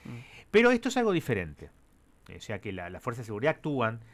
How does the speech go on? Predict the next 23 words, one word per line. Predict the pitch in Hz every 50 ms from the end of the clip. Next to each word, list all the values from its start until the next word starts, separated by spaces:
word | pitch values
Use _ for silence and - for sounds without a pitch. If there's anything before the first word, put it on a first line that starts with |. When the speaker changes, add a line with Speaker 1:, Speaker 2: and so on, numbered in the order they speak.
| - - -
Speaker 2:
directamente | - 101 113 117 - 110 104 101 101 92 85 95
Speaker 1:
Acá. | -
Speaker 2:
con | 98 110
el | 127
delito, | 156 190 190 - 202 - -
pero | 170 160
las | 160 147
Fuerzas | - 196 196 - 190
Armadas | 156 151 147 156 151 139 120 -
no. | - 78 - -
Cada | - 202 220 233 226
vez | 214 214
que | - 175
se | - 160
propone, | - - 180 170 - 175 151 143 147 170 180 - - - - - - - - -
se | - - 156 151 151
habla, | 160 165 160 170 180 185 185 -
obviamente, | - 143 151 151 143 143 160 170 - - 180 - -
de | 104 113 110
nuestra | 110 104 - 104
historia | 98 - 143 131 120 113
negra. | 120 123 117 104 101 98 95 90 87 - _ _ _
Speaker 1:
Mm. | - 139 135 131 131 131